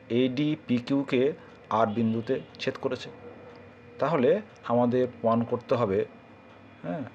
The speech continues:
required to proof, সেটা হচ্ছে পিআর equals to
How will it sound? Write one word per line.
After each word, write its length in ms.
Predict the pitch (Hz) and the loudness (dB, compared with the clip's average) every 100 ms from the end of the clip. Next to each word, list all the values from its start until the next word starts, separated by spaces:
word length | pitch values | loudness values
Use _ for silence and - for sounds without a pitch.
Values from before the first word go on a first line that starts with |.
| - - - - - - - 98 | -20 -20 -20 -20 -20 -20 -18 -16
required 400 | 101 117 110 110 - | -8 0 0 0 -4
to 80 | 107 101 92 - - - - - - - - - | -4 -4 -6 -14 -20 -20 -20 -20 -20 -20 -18 -6
proof, 240 | 117 95 - - - - - - - | -6 -6 -12 -16 -16 -16 -18 -18 -16
সেটা 160 | - 104 | -4 -4
হচ্ছে 200 | 98 139 202 220 - - - - - - - - - - - - - - - - - - | -2 -2 -4 -4 -16 -16 -18 -18 -18 -16 -16 -18 -20 -20 -20 -20 -20 -20 -20 -20 -14 0
পিআর 540 | 120 135 120 101 92 - - - - - - - | 0 2 2 2 2 -6 -20 -20 -20 -20 -20 -12
equals 260 | - 101 - | -2 -2 -4
to 80 | - | -12